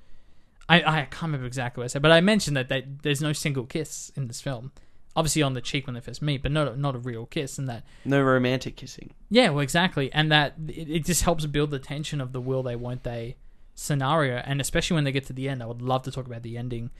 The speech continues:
Speaker 1: um, especially when, you know, they walk up the stairs, she's holding her cat. It's probably the only time they don't
Speaker 2: <laughs> Most tension-based
Speaker 1: Yeah.
Speaker 2: spiral
Speaker 1: <laughs>
Speaker 2: staircase.
Speaker 1: But that's the thing that, I think it's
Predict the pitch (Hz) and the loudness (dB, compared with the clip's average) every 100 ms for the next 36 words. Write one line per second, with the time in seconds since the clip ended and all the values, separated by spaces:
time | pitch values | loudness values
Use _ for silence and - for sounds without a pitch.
0 | - - - - 131 113 120 - 151 - | -14 -16 -16 -10 -10 -10 -12 -8 -6 -6
1 | 139 127 123 139 123 131 127 139 139 - | -6 -8 -6 -6 -4 -4 -6 -8 -10 -6
2 | 131 127 131 - - - 135 139 143 147 | -6 -4 -6 -10 -14 -12 -6 -4 -2 -4
3 | - 131 127 - - - - 285 339 208 | -2 -2 -2 -6 -18 -20 4 6 8 8
4 | 165 190 180 - 175 170 151 151 151 - | 8 8 8 6 6 8 8 8 4 0
5 | - 147 135 165 - - - 156 135 131 | -8 -4 0 0 -2 -4 0 2 4 6
6 | - 165 - - - 175 131 - - - | 8 8 6 4 6 6 4 -4 -10 -10
7 | - 123 127 143 143 143 147 - 139 139 | -6 0 4 4 4 2 0 2 6 8
8 | 135 208 147 151 - - 226 - 233 - | 12 12 10 4 -2 4 4 6 4 4
9 | 226 - 240 - - - 262 214 208 214 | -2 2 -2 -2 -14 -16 -16 2 4 4
10 | 233 240 185 147 151 175 - 202 185 196 | 2 2 2 2 -4 -6 2 4 4 2